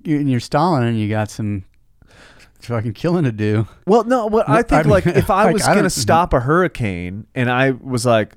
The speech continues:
Speaker 2: "Let's launch a nuclear warhead at it," that only makes sense in context of, "I have <laughs> done a lot of meth today, <laughs> and I'm just, like, trying shit."
Speaker 1: So what? So, <laughs> so what do you, what do you think? Like a,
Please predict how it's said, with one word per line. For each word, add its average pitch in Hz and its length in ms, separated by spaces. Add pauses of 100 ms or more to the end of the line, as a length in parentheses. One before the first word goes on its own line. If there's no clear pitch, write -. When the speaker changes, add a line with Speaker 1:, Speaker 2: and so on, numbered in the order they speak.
Speaker 2:
"Let's 151 200
launch 147 280
a 131 40
nuclear 127 400
warhead 120 400
at 82 180
it," - 160 (300)
that 160 320
only 196 320
makes 190 320
sense 151 400
in 123 100
context 127 600
of, 101 200
"I 135 160
have 131 300
<laughs> - 60
done 165 220
a 165 40
lot 147 280
of 151 120
meth 151 260
today, 147 460 (540)
<laughs> - 540
and 165 140
I'm 180 140
just, 185 220
like, 165 300
trying 143 520
shit." - 440
Speaker 1:
So - 240
what? 208 200 (120)
So, - 280 (380)
<laughs> - 360
so 190 200
what 226 240
do 320 80
you, 277 80 (840)
what 214 160
do - 40
you 302 60
think? - 260
Like 139 200
a, 110 120